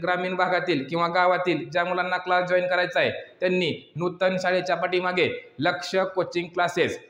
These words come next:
ठीक आहे, प्राध्यापक सोमनाथ सुळसर यांना संपर्क साधावा. ठीक आहे, तर चला सुरू करूया आपलं नवीन lecture. काय दिले बघा theorem आपलं, Statement काय दिले बघा, पेपरला statement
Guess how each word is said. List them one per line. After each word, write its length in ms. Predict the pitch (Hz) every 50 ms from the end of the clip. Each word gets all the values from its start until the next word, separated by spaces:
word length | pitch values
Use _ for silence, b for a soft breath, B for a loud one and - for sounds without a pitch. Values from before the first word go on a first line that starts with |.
| _ - _ -
ठीक 140 | 170 165 190
आहे, 120 | 202 208 202 - - - - _ _ _ _ -
प्राध्यापक 680 | 160 175 170 165 180 180 175 180 185 190 190 196 190 -
सोमनाथ 580 | - 175 170 170 170 175 180 180 180 - - -
सुळसर 460 | - 190 185 175 170 180 156 131 - - 151 165
यांना 200 | 170 180 175 160
संपर्क 420 | 185 175 170 160 170 170 - 226 254 269 - - - -
साधावा. 360 | - 220 - 147 120 101 90 - - - - _ _ _ -
ठीक 140 | 175 180 214
आहे, 320 | 226 226 226 226 220 - - 147
तर 40 |
चला 300 | 147 180 180 196 196 202 196 -
सुरू 220 | - 175 175 180
करूया 300 | 180 190 185 185 185 180
आपलं 260 | 180 180 190 208 233 240 - - - 170
नवीन 240 | 175 175 180 175 170
lecture. 320 | 170 165 170 - 135 107 98 - - _ _ _ _ _ _ _ _ -
काय 100 | 180 180
दिले 160 | 190 185 190
बघा 220 | 190 190 180 175 165 -
theorem 200 | 185 180 175 170
आपलं, 340 | 165 151 - 127 120 104 98 - - -
Statement 380 | - 196 196 185 190 185 180
काय 80 | 190 185
दिले 180 | 185 185 185
बघा, 260 | 185 180 160 131 110 - - - - - _ _ -
पेपरला 320 | 185 190 190 196 196 196 185
statement 500 | - 208 196 - 202 196 196 220 220